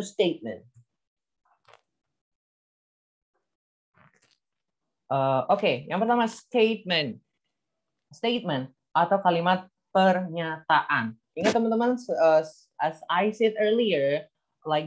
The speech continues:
the keyword of statement atau pernyataan ini adalah say. Say,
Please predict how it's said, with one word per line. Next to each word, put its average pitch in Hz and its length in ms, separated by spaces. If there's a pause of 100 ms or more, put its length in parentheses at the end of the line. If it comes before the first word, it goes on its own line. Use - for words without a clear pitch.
the 175 80
keyword 220 480
of 156 160
statement 180 480
atau 160 160
pernyataan 147 560
ini 165 160
adalah 151 480 (160)
say. - 560 (640)
Say, - 560